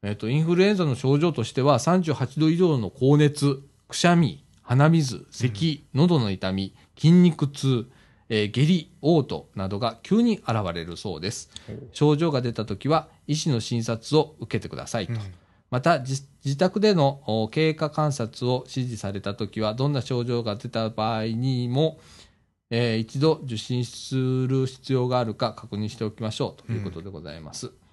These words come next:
Speaker 1: それから手の洗い方とか載っておりますのでね。
Speaker 2: はい。
Speaker 1: ね、よくあの、手のね、
Speaker 2: うん。
Speaker 1: 付け根、指の付け根とかね、
Speaker 2: はい。
Speaker 1: よく洗いましょうとか、
Speaker 2: うん。
Speaker 1: あの、爪の間とかね。
Speaker 2: うん。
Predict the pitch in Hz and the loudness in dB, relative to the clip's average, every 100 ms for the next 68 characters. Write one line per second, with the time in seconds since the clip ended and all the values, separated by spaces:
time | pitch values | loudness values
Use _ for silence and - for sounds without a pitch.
0 | _ _ _ 120 110 107 - 156 135 98 | _ _ _ -8 -6 -6 -2 0 0 -2
1 | 110 113 113 117 113 98 98 98 107 110 | -2 -4 -4 -6 -6 -6 -6 -6 -6 -4
2 | 117 127 - 82 76 113 131 139 _ - | -4 -4 -6 -10 -8 -8 -8 -10 _ -10
3 | 101 - _ _ 110 123 110 117 113 107 | -10 -12 _ _ -10 -6 -6 -6 -8 -8
4 | 98 95 98 - 147 143 104 147 - - | -10 -12 -12 -4 -2 -2 -2 -4 -6 -14
5 | _ _ 117 101 98 151 160 160 - 135 | _ _ -8 -6 -2 2 2 2 -2 2
6 | 175 233 220 214 - 180 165 - 90 110 | 4 6 6 4 2 2 2 0 -4 -6
7 | - - 107 - - 85 - 82 87 95 | -8 -12 -12 -12 -14 -14 -10 -10 -8 -6
8 | 90 104 95 - 113 87 90 - 120 117 | -6 -6 -8 -6 -6 -4 -6 -4 -2 0
9 | 110 107 104 98 101 98 156 143 - _ | 0 0 -2 -4 -8 -2 -2 -2 -10 _
10 | 110 101 | -8 -8